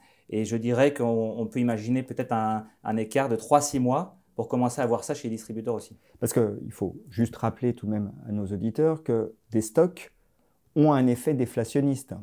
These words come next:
Speaker 2: pour un détaillant. Hein, plus il a de stock à écouler, plus la pression sur ses prix de vente est grande.
Speaker 1: Alors, vous avez entièrement raison, Vincent, et on peut prendre l'exemple de, de Foot Locker. Aux États-Unis,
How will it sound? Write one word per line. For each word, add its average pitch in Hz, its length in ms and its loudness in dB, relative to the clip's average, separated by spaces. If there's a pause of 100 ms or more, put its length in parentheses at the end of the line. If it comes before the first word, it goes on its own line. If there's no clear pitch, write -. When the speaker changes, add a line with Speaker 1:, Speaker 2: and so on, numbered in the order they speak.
Speaker 2:
pour 110 220 2
un 104 80 0
détaillant. 98 500 -2
Hein, 98 120 -8
plus 131 200 6
il 127 80 6
a 123 80 8
de 123 100 8
stock 127 360 2
à 117 80 6
écouler, 127 500 8 (380)
plus 170 400 6 (160)
la 107 120 4
pression 151 540 4
sur 123 220 -2
ses 110 180 -2
prix 175 420 0
de 113 140 2
vente 147 460 2 (120)
est 139 100 2
grande. 117 340 0 (720)
Speaker 1:
Alors, 110 180 -6
vous 117 100 0
avez 135 80 6
entièrement 143 380 2
raison, 139 260 2
Vincent, 165 480 0
et 123 160 -4
on 120 100 0
peut 135 140 -2
prendre 135 340 -4
l'exemple 117 480 -4
de, 98 460 -4 (440)
de 107 40 -4
Foot 170 240 -4
Locker. 135 280 0 (320)
Aux 120 60 -6
États-Unis, 120 640 -2